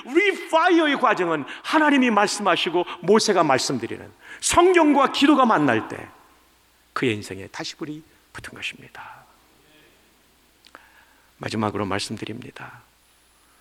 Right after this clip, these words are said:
여러분, 성경을 읽을 때 하나님 만나려는 사모함으로 읽어보시고, 기도할 때 하나님께 내 진정을 토하는 마음으로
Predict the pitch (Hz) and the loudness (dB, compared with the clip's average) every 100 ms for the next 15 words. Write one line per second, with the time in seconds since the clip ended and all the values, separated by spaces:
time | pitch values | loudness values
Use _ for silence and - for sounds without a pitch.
0 | _ - 110 107 107 165 160 143 135 113 | _ -6 -4 -4 -6 -6 -2 0 0 -2
1 | - 120 117 - 180 170 165 143 127 131 | -6 -12 -10 -6 -4 -2 -2 0 2 0
2 | 123 117 113 - 180 175 160 143 143 131 | -2 -6 -8 -8 -8 -6 -6 -6 -8 -6
3 | 120 113 110 - - 139 156 _ _ _ | -6 -6 -8 -10 -12 -18 -20 _ _ _
4 | _ _ - - 104 92 98 98 107 - | _ _ -12 -6 -4 -6 -8 -14 -16 -20
5 | - - - - 220 208 202 190 196 185 | -20 -12 -8 -2 0 0 -2 -4 -4 -4
6 | 190 - - 147 156 156 - 185 214 226 | -8 -12 -2 2 2 0 -2 0 0 2
7 | 208 202 202 - 190 175 175 127 123 123 | 0 0 -4 -6 -6 -6 -4 -4 -2 -6
8 | 143 | -6